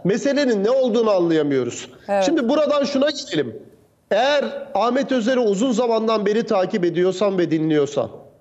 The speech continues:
Speaker 1: Ahmet Özer'in suç işlediğini iddia ediyorsun ya, bunu Esenyurt Belediye Başkanı olduktan sonra mı yapmaya karar verdin? Yoksa önceden yaptığın dinlemelerde, fiziki takiplerde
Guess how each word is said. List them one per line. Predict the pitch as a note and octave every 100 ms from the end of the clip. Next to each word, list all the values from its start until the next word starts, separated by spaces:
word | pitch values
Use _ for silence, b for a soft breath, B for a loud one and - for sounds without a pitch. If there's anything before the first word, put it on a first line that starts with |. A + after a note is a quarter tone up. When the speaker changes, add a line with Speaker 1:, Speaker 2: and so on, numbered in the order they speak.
| _ _ _ _ _ _ _ -
Speaker 1:
Ahmet | E3+ G#3+ B3
Özer'in | B3 G#3+ B3 A3+
suç | F#3+ - A#3+ -
işlediğini | G3+ - F#3+ E3 E3+ E3 D#3+ C3 -
iddia | - D#3+ D#3 F#3 F3+
ediyorsun | E3+ G3 - C#4+
ya, | G#3 C3+ - - - - _ _ _ -
bunu | C#3+ A#3 B3+ F#3 - - - -
Esenyurt | F3 A#3 A#3+ A#3+
Belediye | A3 G#3 G3+ G#3+
Başkanı | G3+ G3+ G#3+ G3+
olduktan | G3 G3+ - G3
sonra | G3 - - F#3+ F#3+ C4
mı | D#4 G3 - -
yapmaya | D3 D#3+ E3 D#3 D3
karar | D3 D3 C#3+ C#3
verdin? | C#3+ C#3+ G3+ C4+ - - - _ _ _ _
Yoksa | - G#3+ -
önceden | A#3+ G3+ G#3+ G3+ A3+ C4+ B3+
yaptığın | A#3 G#3+ - G3+ F3+
dinlemelerde, | F#3 A3 G#3 G#3 G#3 F#3+ G3+
fiziki | G3+ F#3 A3 A#3
takiplerde | A3 G3 G#3 - G#3 G3 G3+ F#3+